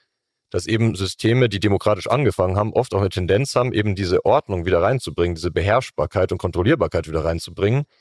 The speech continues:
indem sie eben die Menschen beherrschen, die in diesem System leben. Aber dann geht's eben auf Kosten von der Freiheit und eben letztlich der Demokratie.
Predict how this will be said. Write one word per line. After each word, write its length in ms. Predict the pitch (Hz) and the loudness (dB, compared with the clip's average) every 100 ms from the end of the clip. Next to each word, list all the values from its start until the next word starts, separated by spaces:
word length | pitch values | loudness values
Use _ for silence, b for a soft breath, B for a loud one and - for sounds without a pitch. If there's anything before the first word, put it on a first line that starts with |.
| _ - | _ -12
indem 280 | 87 110 110 | -2 2 2
sie 80 | - | 0
eben 160 | 92 | -4
die 100 | 90 | -2
Menschen 400 | 95 117 - 104 | 0 0 -2 -2
beherrschen, 480 | 85 107 120 - 87 | 0 2 0 -4 -6
die 100 | 92 | -6
in 100 | 90 | -6
diesem 180 | 82 82 | -8 -8
System 340 | 82 - 90 | -8 -4 -2
leben. 360 | 98 101 71 65 _ _ _ _ | 2 0 -2 -14 _ _ _ _
Aber 120 | - 85 | -8 -2
dann 160 | 95 | 0
geht's 160 | 113 - | 0 -2
eben 200 | 104 110 | -2 0
auf 140 | 92 | 0
Kosten 340 | - 98 - 104 | 0 -2 -2 -4
von 140 | 101 | 0
der 140 | 98 | 0
Freiheit 500 | - 113 98 90 - - _ _ _ _ _ _ - | 2 2 4 2 0 -10 _ _ _ _ _ _ -2
und 260 | 98 107 | -2 0
eben 280 | 101 98 98 | 0 0 -2
letztlich 480 | 90 101 - 110 - | 0 -2 -2 -6 0
der 160 | 104 95 | 2 2
Demokratie. 720 | 104 104 - 90 - 87 | 2 0 0 -2 -2 -4